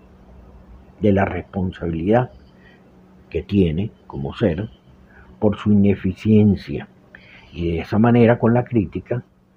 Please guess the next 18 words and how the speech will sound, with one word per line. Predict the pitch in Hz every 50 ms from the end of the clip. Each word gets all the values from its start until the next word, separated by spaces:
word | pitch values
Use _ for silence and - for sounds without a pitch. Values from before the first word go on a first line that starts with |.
| _ _ _ - - _ _ _ -
lo | - 107 90
proyecta | - - 87 87 85 85 117 127 123 - - - 76 - - - _ - _ _ _
en | - 104 101
los | 90 85 -
que | - 104
realmente | 92 82 80 82 87 101 117 117 120 113 104 104 101 - - - - - - -
están | - - - - 110 104 107 98
haciendo | 90 - - 85 80 80 78 78
un | 85 87
esfuerzo. | 90 - - - 80 71 - - - - - - _ _ _ _ _ - - _ _ _ _ _ _ _ _ - - - - _ _ _ - - - - - - - _ - - - - - - - - - - _ _ - - _ _ _ _ _
Pero | - 117 113 117
la | 117 117 113
crítica | - 135 139 - - 190 - 143
hoy | 127 117 113 120 127
va | 131 143 135
mucho | 127 131 131 123 - 139
más | 131 123 131 131 135 120
allá | 101 98 98 95 101 110 104 -